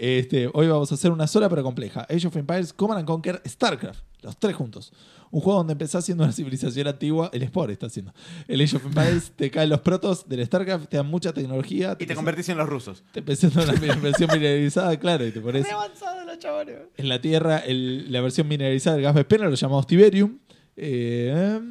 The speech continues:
Speaker 1: ah, eh, dice, "Bueno, dado que no se les entiende a los protos y por eso dijimos Tiberio". De hecho, los protos no hablan, es como que hablan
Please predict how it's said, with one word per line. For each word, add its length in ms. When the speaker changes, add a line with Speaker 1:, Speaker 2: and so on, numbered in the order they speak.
Speaker 1:
ah, 760
eh, 680
dice, 280
"Bueno, 240
dado 180
que 80
no 120
se 100
les 140
entiende 320
a 20
los 100
protos 380
y 40
por 200
eso 160
dijimos 300
Tiberio". 340
De 80
hecho, 140
los 100
protos 260
no 140
hablan, 320
es 60
como 180
que 80
hablan 560